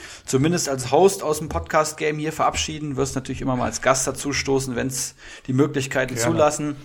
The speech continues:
Speaker 1: Ähm, aber ich würd mal sagen, ich als Sport-, Sportvorstand muss ja, ähm,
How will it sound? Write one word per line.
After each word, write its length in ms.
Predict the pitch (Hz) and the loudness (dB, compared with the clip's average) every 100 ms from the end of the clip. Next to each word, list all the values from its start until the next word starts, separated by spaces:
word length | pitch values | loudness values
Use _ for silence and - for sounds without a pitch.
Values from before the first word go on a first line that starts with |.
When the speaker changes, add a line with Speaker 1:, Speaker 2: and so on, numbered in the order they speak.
| - - - - - | -16 -14 -14 -6 4
Speaker 1:
Ähm, 360 | 131 135 135 | 4 6 2
aber 520 | 127 135 143 139 143 - | 2 6 6 6 4 0
ich 120 | 131 | -2
würd 140 | 147 | 2
mal 120 | 143 117 | 2 6
sagen, 380 | 120 123 135 131 | 10 10 8 2
ich 100 | 131 | 0
als 140 | 127 | 0
Sport-, 480 | - 139 139 135 - | 4 4 4 -4 -8
Sportvorstand 680 | - 143 - 135 135 131 131 | 2 2 4 -2 0 -2 0
muss 220 | 139 - | -2 2
ja, 380 | 135 127 131 - | 4 4 2 0
ähm, 840 | 113 113 120 120 - 127 120 - | 0 2 -2 -6 -6 -6 -4 -8